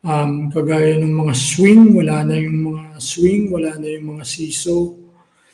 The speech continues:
Pero nandun pa yung mga pinaka-base niya, yung pinaka-pundasyon, kumbaga.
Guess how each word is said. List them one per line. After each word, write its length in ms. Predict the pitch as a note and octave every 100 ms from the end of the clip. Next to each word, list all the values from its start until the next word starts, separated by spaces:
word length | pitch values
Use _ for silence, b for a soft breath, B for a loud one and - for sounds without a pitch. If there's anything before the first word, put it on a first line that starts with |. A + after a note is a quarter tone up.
| _
Pero 160 | F3 E3+
nandun 320 | F3 F3+ F3+
pa 80 | F3+
yung 240 | F3+ E3+
mga 320 | E3 E3 D#3+ D#3
pinaka-base 1120 | E3+ E3 D#3+ D#3 D3 C3+ E3+ E3 C#3+ - E3+
niya, 240 | E3 D3+
yung 80 | D3
pinaka-pundasyon, 1900 | D3 D#3 D3 D3 D3 - _ _ _ _ _ _ E3 D#3 C#3+ B2 - E3 D3+
kumbaga. 640 | D#3 C#3 B2+ B2 B2+ -